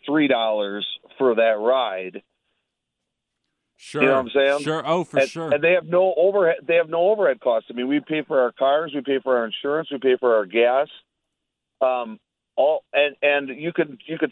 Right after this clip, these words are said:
Speaker 1: see the breakdown of how much a passenger pays after each ride,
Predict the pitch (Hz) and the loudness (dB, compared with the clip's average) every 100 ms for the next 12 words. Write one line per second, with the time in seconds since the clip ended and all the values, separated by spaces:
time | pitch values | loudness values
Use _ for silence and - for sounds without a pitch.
0 | - 208 170 131 170 208 160 135 131 110 | -4 -2 0 2 0 0 -2 -2 -2 -4
1 | 139 156 151 143 - 143 135 - 143 151 | -2 0 0 -2 -2 0 0 0 0 2
2 | 175 - 135 127 107 151 185 180 139 - | -2 -10 -6 -6 -4 0 2 2 -2 -2
3 | 120 127 135 120 151 143 110 123 156 160 | 0 0 0 -4 -4 -6 0 0 0 -4
4 | 123 113 120 | -6 -6 -8